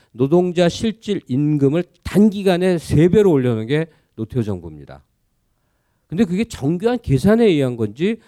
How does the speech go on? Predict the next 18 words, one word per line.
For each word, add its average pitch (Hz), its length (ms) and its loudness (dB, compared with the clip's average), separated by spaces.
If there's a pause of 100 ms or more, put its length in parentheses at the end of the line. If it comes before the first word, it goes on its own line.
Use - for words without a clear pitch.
(100)
노동계 151 500 0
요구에 139 420 2
어쩔 131 320 -4
수 - 100 -14
없이 139 120 -20
끌려간 220 400 0
건지는 131 380 -4
참 214 160 -6
설명이 220 420 -6
안 117 160 -8
되는데 135 380 -6
결과가 151 400 -2
어떤 127 280 0
일이 117 120 -2
벌어졌느냐? 98 640 -6 (400)
모든 262 840 4
혁명단체가 160 760 -2
사라집니다. 90 760 -8